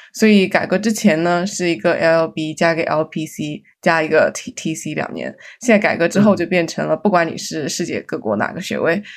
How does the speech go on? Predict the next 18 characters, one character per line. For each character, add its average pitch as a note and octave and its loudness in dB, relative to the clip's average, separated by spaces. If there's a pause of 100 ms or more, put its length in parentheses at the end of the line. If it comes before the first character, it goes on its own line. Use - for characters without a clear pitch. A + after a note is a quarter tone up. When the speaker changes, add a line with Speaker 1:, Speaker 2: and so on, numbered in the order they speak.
(100)
Speaker 1:
你 F#3 2
只 F3 0
要 F3 4
考 E3+ -2
S - -4
Q G3 0
E， F#3 -2
然 E3 2
后 F3 2
S F#3+ 0
Q F#3+ -2
E F3 -2
跟 F3 0
二 - 0
过 F#3+ 4
了 D3+ 0
之 - -6
后， F3 0